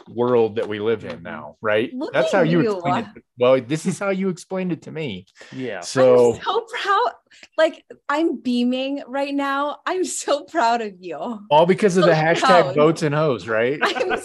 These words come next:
Speaker 3: so proud of you. A
Speaker 1: What?
Speaker 3: year ago, you would have never said that.
Speaker 1: No,
Speaker 2: Yeah,
Speaker 1: I
Speaker 2: he's
Speaker 1: avoided hashtags at all costs.
Speaker 2: We're fa-,
Speaker 3: <laughs>
Speaker 2: well,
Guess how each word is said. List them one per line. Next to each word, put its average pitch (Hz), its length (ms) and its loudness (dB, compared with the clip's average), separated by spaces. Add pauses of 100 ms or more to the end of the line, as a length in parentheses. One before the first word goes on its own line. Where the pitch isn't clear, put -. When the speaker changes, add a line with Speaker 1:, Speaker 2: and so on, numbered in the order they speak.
(160)
Speaker 3:
so 359 320 0
proud 311 340 2
of 247 160 -4
you. 220 180 -4
A - 1500 -10
Speaker 1:
What? 285 100 2
Speaker 3:
year 339 160 0
ago, 349 460 0
you 285 200 -8
would 349 100 -4
have 294 80 -4
never 285 380 0
said 254 260 -6
that. 175 320 -8 (240)
Speaker 1:
No, 156 420 2
Speaker 2:
Yeah, 117 60 0
Speaker 1:
I 165 60 2
Speaker 2:
he's 220 80 2
Speaker 1:
avoided 185 380 2
hashtags 165 640 -6
at 117 80 -10
all 120 200 -4
costs. 120 280 -12
Speaker 2:
We're 196 140 -2
fa-, - 180 -4
Speaker 3:
<laughs> 302 80 -4
Speaker 2:
well, 165 320 -2